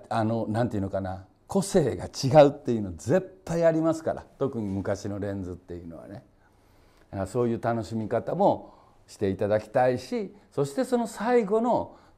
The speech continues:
それがどういう絵なのかっていうのをちゃんとしたモニターで見てくださいっていうことです。で、そこでグッ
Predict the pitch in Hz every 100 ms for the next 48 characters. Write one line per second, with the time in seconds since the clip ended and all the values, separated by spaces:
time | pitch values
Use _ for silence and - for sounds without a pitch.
0 | - 139 175 180 135 139 269 311 208 143
1 | 147 151 143 135 151 151 - 160 151 156
2 | 156 175 226 131 - - - _ - 131
3 | 160 165 151 165 151 170 156 160 156 151
4 | 151 151 143 143 151 151 113 - 85 78
5 | - 139 147 95 82 - - - - _
6 | _ _ _ _ _ _ - 123 156 147
7 | 180 190 - - - - _ _ 120 90
8 | 131 180 -